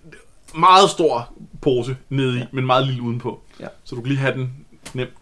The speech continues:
Speaker 1: med,
Speaker 2: Og, og
Speaker 1: og
Speaker 2: det er
Speaker 1: så
Speaker 2: smart, hvis nu for eksempel man primært får erfaringspoint for at finde skatte,
Speaker 1: Ja.
Speaker 2: som man kan, skal bære hjem for at få pointene.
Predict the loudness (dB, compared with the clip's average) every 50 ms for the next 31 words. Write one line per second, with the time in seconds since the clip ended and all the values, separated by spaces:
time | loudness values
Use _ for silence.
0 | -20 -18 -8 -4 -2 -2 -2 -2 -4 0 2 2 2 4 4 2 2 2 2 0
1 | -6 -8 -6 -4 -4 -4 -2 -4 -4 -4 -2 -4 -4 -4 -4 -4 -6 -4 -4 -2
2 | -2 -2 -4 -4 -2 -2 -2 -2 -2 -6 -6 -6 -8 -8 -8 -8 -6 -6 -8 -8
3 | -6 -6 -8 -8 -8 -4 -2 -2 -2 -2 -6 -10 -12 -16 -20 -20 _ -20 _ -10
4 | -10 -10 -10 -10 -10 -8 -6 -6 -6 -6 -6 -8 -10 -8 -10 -8 -8 -8 -4 -4
5 | -2 -2 -2 -4 -4 -6 -8 -12 -18 -10 -6 -6 -6 -4 -6 -8 -8 -6 -8 -8
6 | -8 -8 -12 -14